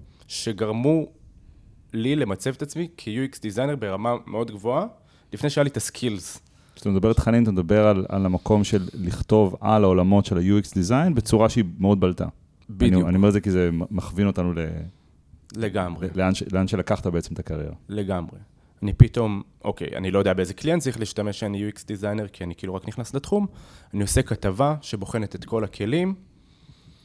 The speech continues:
Speaker 1: מפרסם אותה, תוך כדי שאני בודק בעצמי מה הכלי שאני רוצה להשתמש בו, ומתפוצצת,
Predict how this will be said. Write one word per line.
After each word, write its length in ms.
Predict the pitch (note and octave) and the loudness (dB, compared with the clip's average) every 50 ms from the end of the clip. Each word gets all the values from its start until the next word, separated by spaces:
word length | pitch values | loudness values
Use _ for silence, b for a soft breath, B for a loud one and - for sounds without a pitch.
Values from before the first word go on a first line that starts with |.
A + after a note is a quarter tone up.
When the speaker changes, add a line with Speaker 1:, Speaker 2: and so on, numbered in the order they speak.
| b b b b - - - - - - - | b b b b -20 -20 -20 -20 -20 -10 -8
Speaker 1:
מפרסם 500 | G#2+ G#2+ - - A2+ G#2+ - - C3+ A#2+ | -8 -4 -2 -4 -4 -2 -2 -2 -2 -2
אותה, 240 | A#2 G#2+ - B2+ B2+ A#2+ - _ _ _ _ _ _ _ _ _ _ _ _ | -2 -2 -2 -4 -4 -4 -8 _ _ _ _ _ _ _ _ _ _ _ _
תוך 140 | - A#2+ A2+ | -8 -8 -6
כדי 120 | - B2 G#2+ | -6 -6 -6
שאני 160 | A2 A2+ G#2+ | -6 -6 -4
בודק 280 | G2 G#2 G#2+ A2 A2 | -4 -2 -2 -2 -2
בעצמי 300 | A#2 A#2 A2+ - - - | -2 -4 -4 -2 -2 -2
מה 160 | A#2+ G#2 G#2+ G2+ | 0 2 0 0
הכלי 360 | F#2+ - - - G#2+ G#2 G2 | 0 -2 -4 -4 -2 -2 -2
שאני 340 | - - G#2 G2 G2 F#2+ F#2+ | -4 -4 -4 -4 -4 -6 -6
רוצה 200 | F#2+ F#2+ - A2 | -6 -6 -4 -4
להשתמש 400 | A2 - - - E3 F#3+ F3+ - | -4 -4 -2 -2 -2 -2 -2 -2
בו, 200 | F3 F#3 F#3+ F#3+ b b b b b b b b b b b b - | 0 0 0 -2 b b b b b b b b b b b b -6
ומתפוצצת, 800 | G2+ G#2+ G#2 G2+ - - F#2 F2+ - F#2+ F2+ - - - - | -6 -4 -4 -6 -6 -6 -6 -4 -4 -4 -6 -6 -12 -16 -16